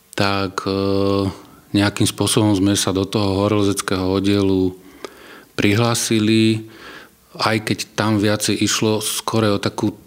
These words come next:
tatranskú vysokohorskú turistiku, ale bola tam aj taká sekcia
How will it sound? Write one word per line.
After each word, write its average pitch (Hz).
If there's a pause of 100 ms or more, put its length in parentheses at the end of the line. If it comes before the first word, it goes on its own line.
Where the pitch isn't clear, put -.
(120)
tatranskú 104
vysokohorskú 101
turistiku, 113 (560)
ale 98 (320)
bola 107
tam 107
aj 101
taká 104
sekcia 107